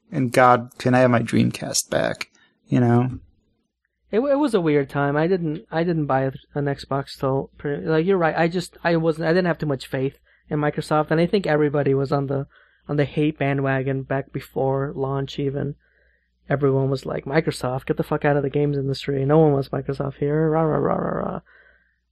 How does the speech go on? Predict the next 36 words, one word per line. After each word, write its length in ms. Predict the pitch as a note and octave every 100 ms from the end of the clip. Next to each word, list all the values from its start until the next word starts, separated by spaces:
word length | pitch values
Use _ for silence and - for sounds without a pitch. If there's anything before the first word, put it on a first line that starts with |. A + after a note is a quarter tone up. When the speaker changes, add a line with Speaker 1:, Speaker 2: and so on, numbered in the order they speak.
| _
Speaker 2:
So 140 | - -
I, 360 | D#3+ F3+ E3+
I 20 | D#3+
mean, 160 | D#3+
they, 160 | D#3+ -
I 140 | E3+
think 160 | F#3+ F#3
they 100 | D3
knew 180 | C#3+ C#3
that 180 | C3 -
coming 260 | C3+ C3
in 160 | B2+ B2+
too. 300 | - C3 C3
They 100 | C3+
knew 160 | C#3
they 60 | C3+
were 80 | C3+
gonna 120 | C3+
take 140 | C3+
a 60 | C#3
big 220 | C3+ C3+
hit 120 | C#3
on 100 | C#3+
the 60 | C3+
system, 400 | - - - C3+
and 100 | C3+
they 40 |
were 160 | C3+ C#3
willing 360 | C3+ C#3 C#3 C3+
to, 280 | - C3+ C3
uh, 80 |
put 160 | C3 D3
the 80 | C#3
money 240 | C#3 C#3+
behind 380 | C3+ C#3 C3+ C3+
it. 180 | C#3